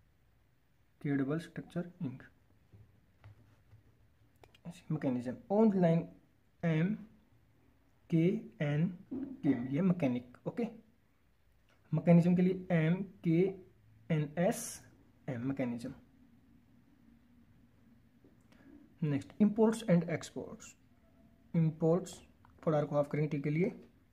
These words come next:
imports and exports के लिए upward R डिवीजन करके टी के लिए हाफ, एस का सर्कल, imports and exports। ये फ्रेज है, इसको याद रखना, ओके? प्रैक्टिस कीजिएगा।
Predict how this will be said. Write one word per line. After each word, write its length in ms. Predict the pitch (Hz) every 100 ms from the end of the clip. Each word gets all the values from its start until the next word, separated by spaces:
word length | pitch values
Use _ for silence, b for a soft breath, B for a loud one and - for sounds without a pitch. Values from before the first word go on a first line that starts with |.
| _
imports 280 | 160 160 175
and 100 | 170
exports 280 | 165 - 170
के 60 | 180
लिए 120 | 185
upward 300 | 175 170 156 - _
R 200 | 156 170
डिवीजन 480 | - - 160 151 156
करके 280 | 156 165 226
टी 140 | -
के 100 | 160
लिए 100 | 147
हाफ, 200 | 139 -
एस 160 | 165 -
का 100 | 160
सर्कल, 320 | 143 - 147
imports 320 | 143 151 143
and 160 | 220 -
exports। 480 | - - - - - - - _ _ _ - - _ _ _
ये 40 | 160
फ्रेज 200 | 156 139
है, 60 |
इसको 160 | 120 143
याद 160 | 131 131
रखना, 160 | 127
ओके? 140 | 120 - - - _
प्रैक्टिस 240 | - -
कीजिएगा। 280 | - - -